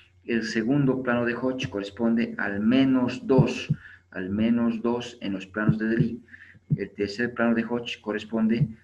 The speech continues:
al plano cero en la escala de Delhi. Plano cero.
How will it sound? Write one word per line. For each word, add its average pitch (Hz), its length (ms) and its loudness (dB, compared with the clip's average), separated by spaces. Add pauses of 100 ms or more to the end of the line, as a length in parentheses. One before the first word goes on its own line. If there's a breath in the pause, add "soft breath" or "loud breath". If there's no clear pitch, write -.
(140 loud breath)
al 98 340 -4
plano 117 440 2
cero 143 640 0 (420)
en 101 160 -12
la 98 60 -8
escala 104 420 -2
de 107 140 -2
Delhi. 113 400 -2 (560)
Plano 104 340 -6
cero. - 460 -2